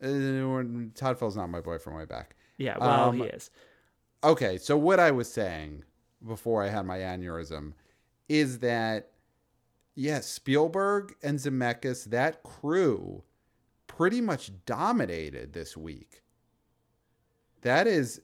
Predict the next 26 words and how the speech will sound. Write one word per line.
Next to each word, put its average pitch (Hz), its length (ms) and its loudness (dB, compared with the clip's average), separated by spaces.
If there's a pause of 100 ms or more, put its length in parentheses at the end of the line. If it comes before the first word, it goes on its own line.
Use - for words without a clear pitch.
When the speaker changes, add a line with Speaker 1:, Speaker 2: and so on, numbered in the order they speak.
Speaker 1:
that 139 260 2
is 165 120 0
very 147 260 4
impressive. 143 540 0 (100)
And 135 380 0 (560)
for 151 180 2
Spielberg, 214 580 0
that's 180 200 -2
a 156 80 -2
big 160 240 -2
win 139 480 0
because, 120 880 -2 (600)
you 156 140 -2
know, 147 440 2 (840)
during 190 460 2
the 160 220 -4
pandemic, 143 920 0 (160)
there 139 180 2
hasn't 170 460 0
been 135 200 4
a 135 80 4
lot 135 220 2
of 143 120 -4
Steven 143 420 -4
Spielberg 143 540 -4
coverage. 170 580 -2